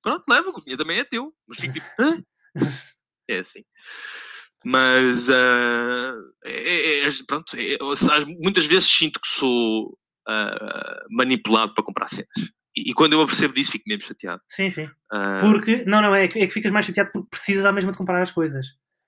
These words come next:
Speaker 1: Sim,
Speaker 2: É que, é,
Speaker 1: sim,
Speaker 2: é, é que
Speaker 1: porque
Speaker 2: o
Speaker 1: preciso
Speaker 2: problema
Speaker 1: comprar as coisas e
Speaker 2: o problema que tá aí, é só,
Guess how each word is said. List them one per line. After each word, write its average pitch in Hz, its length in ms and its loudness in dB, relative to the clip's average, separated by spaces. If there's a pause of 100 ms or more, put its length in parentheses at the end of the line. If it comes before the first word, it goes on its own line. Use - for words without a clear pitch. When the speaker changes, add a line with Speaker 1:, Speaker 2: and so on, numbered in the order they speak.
(560)
Speaker 1:
Sim, - 140 0
Speaker 2:
É 143 120 2
que, - 180 -8
é, 190 40 0
Speaker 1:
sim, 165 140 4
Speaker 2:
é, 185 40 0
é - 20 0
que - 160 -12
Speaker 1:
porque 175 80 0
Speaker 2:
o 180 60 0
Speaker 1:
preciso 180 240 2
Speaker 2:
problema 208 120 0
Speaker 1:
comprar 147 140 4
as 135 100 0
coisas 160 500 2
e 120 80 -12
Speaker 2:
o - 40 -10
problema 180 320 2
que 185 40 -6
tá 202 160 0
aí, 196 300 0
é 170 80 2
só, 196 240 -2